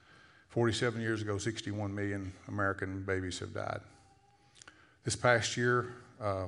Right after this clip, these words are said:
actually seventeen to eighteen, Planned Parenthood is only one of the abortion companies.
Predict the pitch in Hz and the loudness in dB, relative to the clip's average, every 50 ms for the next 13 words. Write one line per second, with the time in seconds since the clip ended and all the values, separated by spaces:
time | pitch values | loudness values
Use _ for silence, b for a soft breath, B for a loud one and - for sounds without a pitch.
0 | 85 104 107 104 - - 98 92 - 113 104 107 104 113 104 101 98 101 104 101 | -4 -4 -4 -4 -4 -6 -6 -2 -2 -2 0 0 -2 -2 0 0 0 0 -2 -2
1 | 107 107 104 98 101 101 104 B B B B B B B B _ - - 123 123 | -2 -2 -2 -2 -4 -6 -8 B B B B B B B B _ 0 0 2 2
2 | 120 110 127 135 123 123 107 104 104 101 101 95 110 110 110 104 98 104 113 117 | 2 2 4 4 6 6 4 4 4 2 2 2 0 0 0 0 0 0 0 0
3 | 120 113 107 104 104 104 107 98 - 101 98 - 101 92 98 92 92 92 92 - | 2 2 0 0 2 0 0 0 -2 -4 -4 -4 -4 -4 -4 -6 -8 -8 -8 -10